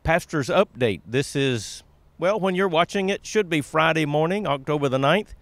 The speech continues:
And if it is indeed Friday morning the ninth, I hope I'm fishing. Good to see you.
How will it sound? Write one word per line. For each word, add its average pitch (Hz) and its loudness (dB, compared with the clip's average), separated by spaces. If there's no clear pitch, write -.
And 120 2
if 127 -2
it 143 4
is 190 4
indeed 131 0
Friday 131 2
morning 127 0
the 117 2
ninth, 147 0
I 165 -4
hope 165 2
I'm 175 0
fishing. 151 0
Good 170 4
to 170 2
see - 4
you. 143 4